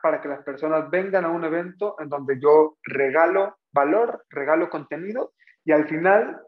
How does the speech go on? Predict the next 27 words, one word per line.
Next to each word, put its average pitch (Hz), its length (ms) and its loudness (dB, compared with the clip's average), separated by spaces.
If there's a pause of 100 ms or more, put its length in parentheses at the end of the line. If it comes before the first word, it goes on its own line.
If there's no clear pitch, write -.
los 147 180 -6
que 147 80 -4
me 135 120 -4
quieran 165 260 -2
comprar 151 400 2
un 156 200 -4
curso, 202 580 -4 (240)
a 135 140 -4
todas, 117 400 -2 (460)
¿va? - 280 -2 (320)
Entonces, 160 560 0 (120)
de 160 100 2
eso 160 160 0
se 156 60 -4
trata 143 220 -4
este 160 140 -10
negocio. 196 400 -2 (320)
Hicimos 202 460 -4
unos 202 420 -6
lanzamientos 156 960 -4 (380)
cuan-, 147 320 0
justo 170 800 -2 (140)
en 120 280 -18
mayo, 165 380 0
junio, 165 800 -2
de 135 100 -10
cuando 127 380 -4